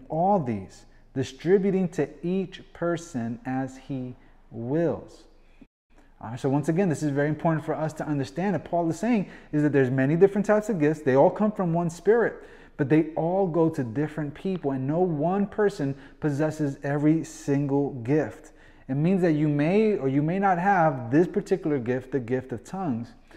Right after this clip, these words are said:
But what it also means is that since, since not everybody is meant to have this, it means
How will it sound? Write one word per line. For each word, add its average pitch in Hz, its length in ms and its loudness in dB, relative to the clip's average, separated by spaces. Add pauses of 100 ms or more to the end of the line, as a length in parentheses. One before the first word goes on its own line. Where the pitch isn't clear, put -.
(240)
But 143 100 -2
what 151 120 6
it 147 100 6
also 233 300 6
means 156 240 2
is 147 120 0
that 143 500 0
since, 165 440 2 (360)
since 143 240 -2
not 175 180 2
everybody 156 640 4
is 127 120 2
meant 139 200 2
to 143 80 -4
have 131 280 -4
this, 151 180 0
it 143 80 0
means 175 420 2